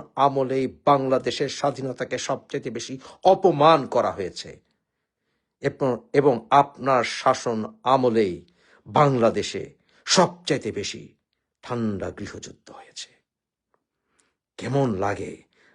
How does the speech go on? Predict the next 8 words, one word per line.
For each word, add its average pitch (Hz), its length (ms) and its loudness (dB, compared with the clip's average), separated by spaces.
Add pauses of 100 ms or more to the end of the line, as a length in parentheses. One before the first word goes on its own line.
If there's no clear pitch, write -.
(120)
আপনার 127 520 -2
শাসন 120 480 -2
আমলে 107 340 -2 (260)
রাজাকাররা 120 840 2 (180)
বড় 151 280 8
গলায় 110 400 0
কথা - 220 -16
বলেছে। - 520 -16